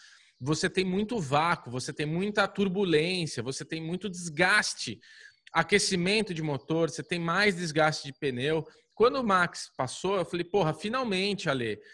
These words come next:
E é uma merda, porque agora eu não sei se o Max vai ter o pneu até o fim, porque, cara, ele ficou muito tempo atrás do Bottas, forçando, forçando, forçando. Estourou o pneu do cara,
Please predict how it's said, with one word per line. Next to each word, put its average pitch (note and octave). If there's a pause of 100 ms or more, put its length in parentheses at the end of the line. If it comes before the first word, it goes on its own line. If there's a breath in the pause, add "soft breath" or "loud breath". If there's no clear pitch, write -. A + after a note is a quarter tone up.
(180 loud breath)
E E3
é G3+
uma B3+
merda, F#3+
porque C3+
agora E3
eu A3
não A3
sei A#3
se A#3
o A3+
Max F#3
vai E3
ter D#3
o C#3
pneu D3+
até C#3+
o C#3
fim, G#3+
porque, F#3+
cara, F#3+
ele C#3+
ficou G3+
muito A#3+
tempo A3+
atrás G3+
do F3
Bottas, F#3 (420 loud breath)
forçando, A3
forçando, G3
forçando. G#3
Estourou D#4
o E4+
pneu C4
do B3+
cara, A3+